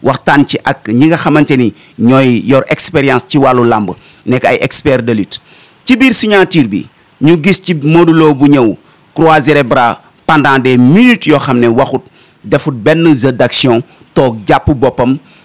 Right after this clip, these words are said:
wane personnalité, wane, wane dignité. Waaye nag, bi Modou defee loolu, Siteu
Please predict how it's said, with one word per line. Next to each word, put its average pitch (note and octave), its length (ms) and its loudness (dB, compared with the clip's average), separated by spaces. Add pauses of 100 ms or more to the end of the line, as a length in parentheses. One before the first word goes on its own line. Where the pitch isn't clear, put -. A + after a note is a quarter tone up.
wane C3+ 320 0
personnalité, B2+ 640 -2
wane, A#2 380 0
wane C3 260 0
dignité. A2 380 -4 (560)
Waaye B2+ 280 0
nag, G3 140 0 (720)
bi C3+ 180 0
Modou B3+ 260 4
defee F3+ 320 2
loolu, C#3 260 0 (400)
Siteu A3+ 500 0